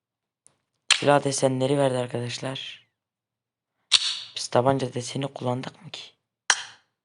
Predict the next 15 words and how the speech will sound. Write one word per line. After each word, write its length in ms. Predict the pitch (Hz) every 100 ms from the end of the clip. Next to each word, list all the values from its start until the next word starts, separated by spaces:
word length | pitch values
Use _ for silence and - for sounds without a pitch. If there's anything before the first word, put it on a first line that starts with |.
| _ _ _ _
He, 200 | 127 120
tabanca 380 | 123 135 143 135
deseni 360 | 127 - 139 139
verdi. 420 | 123 120 135 139 _ _ _ _ _ _ _ _ _ _ - - - - -
Yani 220 | 156 170
böyle 180 | 180 185
arkadaşlar 560 | 170 160 151 156 165 160
dediğim 280 | 151 160
gibi. 260 | 151 147 151
Bu 80 | 160
arada 240 | 170 160
tank 260 | 175 170 -
deseni 320 | 147 160 170
de 120 | 165
verdi. 300 | 135 - 175